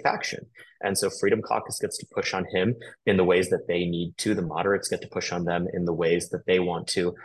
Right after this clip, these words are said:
and so on and so forth. And so the biggest lesson I would give to natcons in this moment is that who Speaker Johnson will be is being shaped every single day. And so external pressure on his policy priorities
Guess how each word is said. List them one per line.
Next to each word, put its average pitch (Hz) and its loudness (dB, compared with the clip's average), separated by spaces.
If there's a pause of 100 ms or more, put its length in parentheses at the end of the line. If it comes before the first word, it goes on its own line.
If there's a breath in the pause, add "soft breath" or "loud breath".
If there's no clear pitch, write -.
(200 loud breath)
and 92 -2
so 95 4
on 92 4
and 87 0
so - 4
forth. 87 -2
And 90 -4
so 92 4 (420 loud breath)
the 98 6 (100)
biggest 127 4
lesson 98 2
I 90 2
would 87 0
give 90 2 (220)
to 85 -4
natcons 87 0 (100)
in 98 2
this 92 2
moment 101 0 (260 soft breath)
is 101 -2
that - 2
who 156 4
Speaker - 0
Johnson 90 -2
will 85 0
be 107 -2
is 90 0
being 92 0
shaped - 0
every 85 0
single 82 -2
day. 87 4 (260 loud breath)
And 98 0
so 90 4
external 98 2
pressure 90 0
on 92 2
his 87 -2
policy 87 -2
priorities 82 0